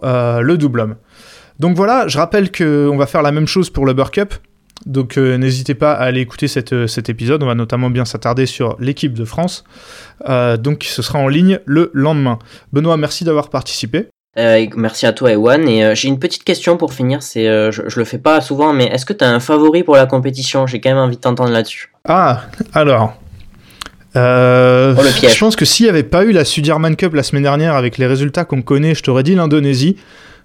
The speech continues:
Speaker 1: parce que voilà, typiquement, euh, typiquement quand tu commences une compétition par équipe, tu dis toujours la Chine. Sauf que là, la Chine, ils sont pas si forts. Donc je vais te dire,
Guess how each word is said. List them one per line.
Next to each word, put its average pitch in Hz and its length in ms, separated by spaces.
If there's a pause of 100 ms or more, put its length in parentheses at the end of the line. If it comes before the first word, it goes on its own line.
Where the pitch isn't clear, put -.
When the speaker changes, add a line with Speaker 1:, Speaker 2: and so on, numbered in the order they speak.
(120)
Speaker 1:
parce 127 220
que 151 300
voilà, 127 320 (380)
typiquement, 165 640
euh, 120 600
typiquement 139 500
quand 135 160
tu 123 480
commences 139 300
une 135 80
compétition 127 480
par 120 180
équipe, 160 320
tu - 140
dis 131 100
toujours 143 280
la 131 100
Chine. 120 260
Sauf 135 180
que 185 100
là, 226 100
la 202 100
Chine, 208 260
ils 160 100
sont - 260
pas 180 400 (260)
si 151 220
forts. 123 260
Donc 175 240
je 175 100
vais 190 100
te 180 100
dire, 170 420